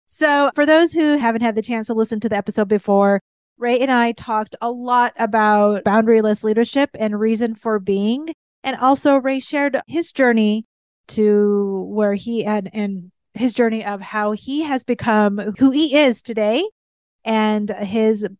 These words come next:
boundaryless leadership journey as well. And yeah, so much that we talked about. And of course, we can continue to talk more and more about boundaryless leadership. But I really wanted to dedicate another episode to talk more about appreciative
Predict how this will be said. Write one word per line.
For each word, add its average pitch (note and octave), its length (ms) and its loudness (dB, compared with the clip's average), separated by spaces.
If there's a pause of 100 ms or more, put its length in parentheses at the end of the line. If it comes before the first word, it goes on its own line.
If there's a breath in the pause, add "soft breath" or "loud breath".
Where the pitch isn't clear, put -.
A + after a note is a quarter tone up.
boundaryless G3 600 0
leadership F#3+ 520 -6
journey F3+ 440 -10
as F3 300 -14
well. E3+ 380 -8 (640)
And G3+ 540 -4 (880)
yeah, C#4+ 180 2
so D4+ 280 2
much D4 220 0
that C4 120 2
we B3 80 0
talked A#3 300 -2
about. G#3+ 400 0
And G#3+ 160 -2
of G#3 100 -6
course, A3 240 0
we G#3+ 160 -4
can G#3 220 -6
continue G#3 400 -4
to F#3+ 40 -12
talk G3+ 280 0
more B3+ 200 2
and A#3+ 80 0
more A3+ 200 2
about G3+ 280 0
boundaryless G3 560 -2
leadership. A3 600 0
But G#3+ 140 0
I B3 60 2
really D4+ 340 0
wanted A3 680 0 (300)
to G#3+ 240 2
dedicate A#3+ 760 2
another A#3+ 380 0
episode G3 840 0
to G3+ 60 -2
talk A3+ 540 -2
more G#3+ 200 2
about F#3+ 520 0
appreciative F#3+ 840 -4